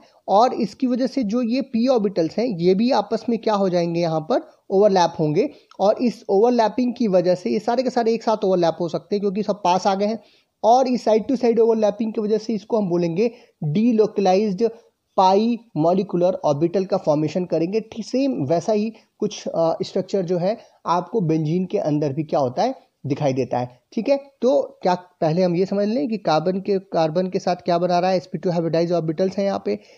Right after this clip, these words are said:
एसपी टू हाइब्रिडाइज्ड ऑर्बिटल जो है कार्बन और कार्बन के बीच में सिग्मा बॉन्ड, कार्बन हाइड्रोजन के बीच में सि-, सिग्मा बॉन्ड बन रहा है और सभी प्लेन कार्बन और कार्बन और कार्बन और हाइड्रोजन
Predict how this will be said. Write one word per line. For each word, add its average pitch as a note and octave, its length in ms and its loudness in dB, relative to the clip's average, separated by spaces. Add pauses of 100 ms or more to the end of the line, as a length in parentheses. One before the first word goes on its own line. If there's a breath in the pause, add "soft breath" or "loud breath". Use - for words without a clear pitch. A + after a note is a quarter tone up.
(160 soft breath)
एसपी D#3+ 220 -2
टू G#3+ 160 0
हाइब्रिडाइज्ड F3+ 460 0
ऑर्बिटल E3+ 500 0 (140)
जो D#3+ 200 -4
है F3 140 -2
कार्बन E3+ 380 0
और F3+ 80 -2
कार्बन E3+ 320 -2
के E3+ 80 -4
बीच E3 200 -6
में F3+ 80 -6
सिग्मा D#3 300 -2
बॉन्ड, F3 260 0
कार्बन D#3 300 0
हाइड्रोजन D#3 360 -2
के E3+ 80 -4
बीच E3+ 200 -6
में F3+ 80 -4
सि-, D#3+ 280 -10
सिग्मा E3+ 300 -2
बॉन्ड F3 200 0
बन F3 120 -2
रहा F3+ 140 2
है G#3+ 80 -2 (420 loud breath)
और A#3+ 320 2 (360 loud breath)
सभी B3+ 360 4 (320)
प्लेन G#3 320 4
कार्बन F3 380 4
और F#3+ 160 0
कार्बन F3+ 360 2
और - 160 -2
कार्बन F3+ 340 0
और F#3+ 100 -2
हाइड्रोजन E3 540 0